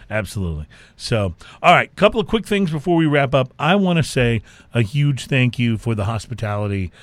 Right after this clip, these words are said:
of the Arroyo family, of, uh, Julio and Justo and everyone who hosted us there, uh, at the Aladino and J R E farm. You saw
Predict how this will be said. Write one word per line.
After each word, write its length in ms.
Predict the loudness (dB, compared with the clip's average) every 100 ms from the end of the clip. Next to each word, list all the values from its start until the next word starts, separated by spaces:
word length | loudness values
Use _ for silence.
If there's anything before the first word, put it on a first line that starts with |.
| -20 _
of 300 | -2 -2 0
the 300 | 0 -2 -2
Arroyo 320 | -4 -2 -2
family, 420 | -2 -4 -2 -4 -4
of, 380 | -6 -6 -6
uh, 240 | -6 -6 -6
Julio 520 | -4 -2 -2 -2 -4 -8 -20 -10
and 120 | -6
Justo 400 | -4 -4 -6 -4
and 100 | -4
everyone 340 | -4 -4 -4
who 240 | -4 -4 -4
hosted 360 | -4 -6 -6
us 200 | -6 -6 -6
there, 420 | -4 -4 -6 -12 -16 -20 -14
uh, 220 | -6 -4 -4
at 240 | -6 -6
the 100 | -4
Aladino 560 | -4 -4 -2 -2 -2 -4
and 100 | -4
J 160 | -4
R 140 | -4 -6
E 100 | -6
farm. 400 | -6 -6 -4 -4
You 120 | -6
saw 300 | -4 -6